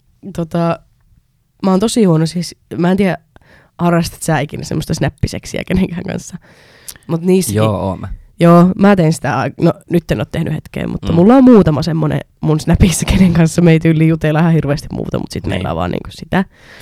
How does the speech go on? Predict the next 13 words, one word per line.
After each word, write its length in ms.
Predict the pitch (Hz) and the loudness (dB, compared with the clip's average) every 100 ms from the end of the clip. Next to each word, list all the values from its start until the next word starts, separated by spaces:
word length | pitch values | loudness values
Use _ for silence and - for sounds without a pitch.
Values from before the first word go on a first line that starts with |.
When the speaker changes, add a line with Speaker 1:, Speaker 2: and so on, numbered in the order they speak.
| - - _ _ - | -20 -20 _ _ -6
Speaker 1:
Ja 180 | 165 160 - | -2 -2 -4
silleen, 300 | - - 92 | -10 -8 -6
että 100 | 123 | -4
me 40 | 120 | -2
ollaan 200 | 101 107 | -2 -2
joskus 360 | 143 - - | -4 -8 -10
niinku 260 | - - - | -8 -6 -8
kyllä 160 | - - | -10 -8
ihan 200 | 160 131 | -4 -4
niinku 200 | 117 - | -2 -2
oikeassakin 540 | 147 143 170 - - - | -2 -2 -6 -8 -8 -6
elämässä 420 | 98 95 - - | -4 -4 -6 -8
pantu. 300 | - 139 - | -6 -4 -4